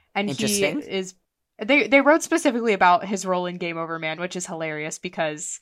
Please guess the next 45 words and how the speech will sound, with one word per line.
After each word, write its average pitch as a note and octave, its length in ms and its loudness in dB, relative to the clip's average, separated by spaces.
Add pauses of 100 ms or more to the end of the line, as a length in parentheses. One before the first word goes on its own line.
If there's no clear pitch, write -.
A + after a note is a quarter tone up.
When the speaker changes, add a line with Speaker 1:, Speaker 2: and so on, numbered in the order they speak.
(140)
Speaker 1:
that G3+ 200 10
movie G#3 400 2 (160)
<laughs> - 180 -2
Speaker 2:
Yeah, C#3 280 10 (160)
that D3+ 300 8
movie C#3+ 280 -2
of C#3 100 4
all C3 260 8
Speaker 1:
That A#3 260 12
Speaker 2:
movies A#3+ 160 6
to A3+ 60 6
be A#3 160 6
Speaker 1:
movie. C#4 60 8
<laughs> - 40 0
Speaker 2:
credible. C#3 560 6 (480)
Speaker 1:
I B3+ 100 10
mean, D4 340 4 (280)
he - 240 0
was C#4 280 4
definitely A3+ 560 2
very F3 520 0
gay D#3+ 600 -6
Speaker 2:
Yeah, B2+ 380 -2
I've D#3+ 180 8
Speaker 1:
in F#3 40 0
Speaker 2:
never G#3 160 6
Speaker 1:
that - 80 -4
Speaker 2:
seen E3+ 160 -6
Speaker 1:
movie. C3 100 -8
Speaker 2:
it, - 220 -6
so B2+ 200 4
I A#2+ 200 2
can't A2+ 400 -10
vouch A2 440 -10
for A2 140 -14
his G#2+ 220 -14
gayness G#2 420 -8
in - 80 -8
the G#2 80 -8
movie, G#2 300 -10
but G#2+ 240 -8
I C#3+ 140 8
know B2+ 160 0
you C3 240 0
can. A#2 480 -4